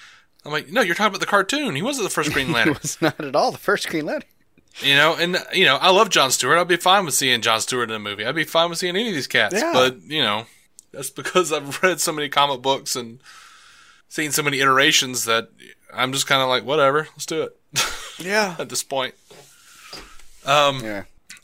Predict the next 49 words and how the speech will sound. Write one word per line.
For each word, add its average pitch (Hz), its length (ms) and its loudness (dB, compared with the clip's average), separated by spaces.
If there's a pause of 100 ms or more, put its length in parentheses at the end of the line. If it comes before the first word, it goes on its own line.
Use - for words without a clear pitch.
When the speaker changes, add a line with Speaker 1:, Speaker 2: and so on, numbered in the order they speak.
(320)
Speaker 1:
but 147 160 2
yeah, 95 280 0
so 156 320 -2
there, 175 200 0
there 190 200 4
is 180 180 4
a, 151 80 2
there 135 280 0
is 143 160 -2
a 131 40 -6
big, 127 360 2
there's 123 180 -6
a 123 60 -6
big 120 320 -2
factor 120 520 0
of, 110 180 -4
like, 110 180 0
they 120 100 -4
need 120 160 -2
to 113 60 -4
jump 113 320 -2
on 117 120 -4
some 110 120 -10
stuff 117 280 -4
that's 113 220 -8
not 113 240 -2
as, 113 640 2 (760)
um, 110 640 0 (260)
recognizable. 117 920 -2 (120)
We 127 80 -4
don't 123 200 -2
need 120 260 -2
something 120 320 -4
that 113 100 -12
has 117 240 0
a 110 40 -6
Christopher 120 420 -4
Reeve 117 380 -2
poking 120 280 -4
around 113 260 0
in 113 60 -12
the 107 60 -10
background. 117 680 0 (260)
Speaker 2:
Yeah, 202 360 4
I 156 80 -6
mean, 160 400 -4
I 139 100 2
agree, 170 360 -4
but, - 220 -6